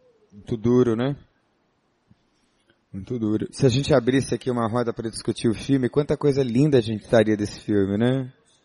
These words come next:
Lindo filme. Então, ela é uma professora, eh, linguista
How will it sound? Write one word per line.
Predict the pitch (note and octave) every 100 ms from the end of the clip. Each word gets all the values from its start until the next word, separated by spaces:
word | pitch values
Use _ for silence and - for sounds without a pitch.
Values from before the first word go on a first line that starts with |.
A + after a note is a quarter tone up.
| _ _ _ _ _ _ _ _
Lindo | G#2+ B2 E3 D#3+ A2+
filme. | G2 G2+ F#2+ F#2 _ _ _ - _ _ _ _ _ _ _ _ _ -
Então, | C#3+ C#3+ D#3 D#3+ E3+
ela | D#3 D#3+ D#3
é | - C#3+ C#3+
uma | C3+
professora, | C3 C#3+ C#3 D3+ - C3+ B2+ C3+ C#3 - - -
eh, | A2 A2+ A2+ G#2 A2
linguista | A2 C3+ A#2+ C3 C3+ - A2+ G2+ G2